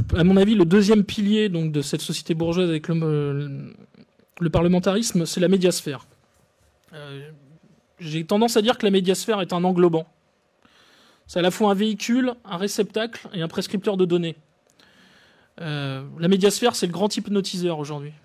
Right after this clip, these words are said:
le charmeur de serpents. Elle est la voix omniprésente, omnisciente et omnipotente du système. Elle en est la manifestation permanente, entêtante, parfois ensorcelante, mais très souvent terrifiante.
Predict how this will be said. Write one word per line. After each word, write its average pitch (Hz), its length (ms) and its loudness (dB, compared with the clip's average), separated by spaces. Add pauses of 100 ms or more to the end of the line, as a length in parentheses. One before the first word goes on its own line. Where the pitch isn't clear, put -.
(140)
le 156 80 -8
charmeur 196 360 0
de 185 80 2
serpents. 196 540 -4 (800)
Elle 170 120 2
est 196 40 6
la 196 120 6
voix 202 220 2
omniprésente, 226 960 0
omnisciente 220 760 0
et 185 80 4
omnipotente 208 580 2
du 180 100 -6
système. 151 400 -10 (1400)
Elle 180 120 2
en 190 80 6
est 202 120 8
la 190 100 4
manifestation 190 720 0
permanente, 202 600 -2
entêtante, 214 640 -4 (760)
parfois 247 320 -2
ensorcelante, 202 760 -8 (460)
mais 180 120 -4
très - 180 -2
souvent 214 240 -4
terrifiante. 185 600 -8